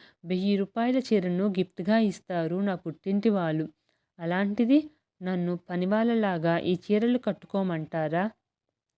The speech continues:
ఎల్లప్పుడూ నేను కొన్న చీరలు ఒక్కొక్కటి పదిహేను వేల నుండి ఇరవై వేల దాకా ఉన్నాయి. నన్ను ఈ వెయ్యి రూపాయల చీరలను కట్టుకోమంటున్నారా? మీ చీరలను మీరే ఉంచుకోండి. అసలు మీకు తెలుసా,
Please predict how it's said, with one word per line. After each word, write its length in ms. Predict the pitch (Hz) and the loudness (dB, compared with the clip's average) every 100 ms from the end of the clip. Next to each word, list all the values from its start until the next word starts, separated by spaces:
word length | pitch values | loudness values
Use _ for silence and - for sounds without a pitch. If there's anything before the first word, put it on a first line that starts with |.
| _ _ _ | _ _ _
ఎల్లప్పుడూ 600 | 202 190 226 - 202 202 220 - - _ | -2 0 0 -2 -2 0 -2 -8 -20 _
నేను 240 | 185 190 185 | 0 0 0
కొన్న 280 | 185 180 214 | 0 0 -2
చీరలు 500 | - 220 190 170 165 | 0 2 4 4 4
ఒక్కొక్కటి 640 | 170 165 202 - 202 247 | 2 0 -6 -6 -2 -2
పదిహేను 580 | 233 190 180 190 185 175 | 0 -2 0 0 0 2
వేల 240 | 175 196 | 2 4
నుండి 340 | 226 214 180 190 | 4 4 2 2
ఇరవై 440 | 190 175 185 180 | 2 0 2 2
వేల 240 | 175 196 | 4 4
దాకా 380 | 220 226 208 226 | 4 4 2 -2
ఉన్నాయి. 540 | 202 170 165 160 160 - _ _ _ _ | -2 -4 -4 -2 -4 -6 _ _ _ _
నన్ను 260 | 180 180 196 | -6 -2 -2
ఈ 220 | 196 185 | -2 0
వెయ్యి 240 | 175 175 196 | 2 4 4
రూపాయల 420 | 233 254 254 262 | 2 0 -2 -2
చీరలను 680 | - 220 190 190 190 196 202 - _ 175 | 0 0 0 0 0 0 -2 -6 _ -12
కట్టుకోమంటున్నారా? 1120 | 160 - 196 190 175 170 165 165 156 165 214 - _ _ - | -12 -6 -2 -2 -2 -2 0 0 0 0 0 -4 _ _ -4
మీ 100 | 196 | -4
చీరలను 580 | - 196 208 220 196 220 | 2 4 6 4 4 4
మీరే 400 | 214 196 202 233 | 4 6 6 6
ఉంచుకోండి. 760 | 240 185 185 185 160 156 160 - _ _ | 6 4 0 -2 -2 -2 -4 -10 _ _
అసలు 280 | 175 - 208 | -6 0 2
మీకు 260 | 202 190 190 | 4 4 2
తెలుసా, 540 | 185 175 175 226 262 | 0 0 0 0 0